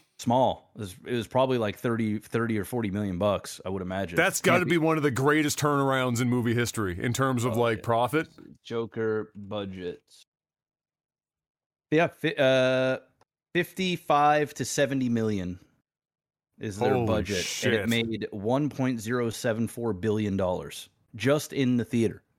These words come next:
Speaker 2: And that's, and that's, like, a rate, that was rated R, wasn't it?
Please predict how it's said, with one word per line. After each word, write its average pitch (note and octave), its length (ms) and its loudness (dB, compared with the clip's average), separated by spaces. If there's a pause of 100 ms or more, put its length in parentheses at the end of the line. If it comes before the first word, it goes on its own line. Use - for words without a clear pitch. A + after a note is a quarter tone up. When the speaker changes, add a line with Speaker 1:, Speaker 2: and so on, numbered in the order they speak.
(480)
Speaker 2:
And F3 200 0
that's, A#3 260 4
and F#3+ 200 0
that's, C#4 180 0
like, B3 120 0
a G3 100 4
rate, D3+ 420 2
that G3+ 100 2
was G3+ 100 -4
rated D3 260 2
R, A2+ 240 2
wasn't A2+ 300 0
it? G3+ 120 -6